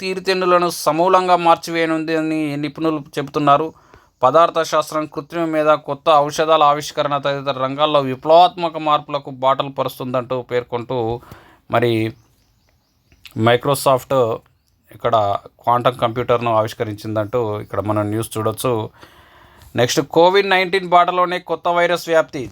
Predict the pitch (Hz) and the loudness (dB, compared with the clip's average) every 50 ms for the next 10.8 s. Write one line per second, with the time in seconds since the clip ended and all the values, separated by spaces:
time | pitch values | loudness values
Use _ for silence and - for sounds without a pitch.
0 | 101 123 135 147 151 180 180 175 175 175 165 185 175 165 160 160 160 - 175 175 | -4 -4 -4 -2 0 0 0 0 0 0 -2 -2 0 0 0 0 0 -2 0 0
1 | 170 170 180 170 165 - 151 156 160 170 170 170 170 165 165 156 170 165 160 160 | 0 0 0 -6 -4 0 0 2 2 2 0 0 0 -2 0 -2 -2 0 0 0
2 | 160 160 165 160 - 147 151 160 165 160 170 160 147 - 165 156 160 160 143 139 | 2 0 -2 -4 -2 0 4 4 2 4 0 -6 -4 -4 -6 -2 0 0 0 2
3 | 147 170 175 170 165 165 165 160 160 160 160 156 147 - 156 143 - 165 170 170 | 0 -2 0 2 2 0 0 0 -4 -2 -2 -4 -4 -6 -8 -4 -4 -2 0 0
4 | 160 160 160 156 160 156 156 156 156 147 - 147 139 156 165 160 160 165 160 156 | 0 0 -2 -4 -2 -4 -4 -4 -4 -4 -2 0 2 2 2 2 2 2 0 0
5 | 156 156 156 160 151 - 151 151 147 143 - _ - 160 151 151 143 143 _ _ | -2 -2 -4 -6 -6 -4 -2 -2 -2 -2 -4 _ -14 -10 -8 -8 -8 -10 _ _
6 | _ _ _ _ _ - 110 127 135 147 143 143 _ - 170 165 160 160 160 156 | _ _ _ _ _ -6 0 2 4 4 2 0 _ -10 -6 -4 -2 -2 -2 -4
7 | 147 147 - 151 151 147 143 139 139 135 127 123 _ _ _ _ _ _ _ _ | -4 -4 -4 -4 -4 -2 -2 -2 -2 -2 -2 -6 _ _ _ _ _ _ _ _
8 | _ _ - 113 127 139 143 - - - - 165 156 151 151 147 160 156 151 147 | _ _ -2 2 2 2 2 2 -4 -4 -2 -2 -2 -2 -6 -4 -2 0 0 0
9 | 147 156 160 160 156 143 139 139 135 131 135 147 160 160 160 156 151 151 147 - | 0 0 0 0 0 -2 -2 0 2 2 2 4 6 4 4 4 0 -4 -10 -10
10 | 165 160 143 151 147 135 127 139 139 139 135 147 143 131 113 104 | -10 -10 -8 -8 -10 -8 -6 -6 -8 -6 -4 -4 -4 -4 -4 -8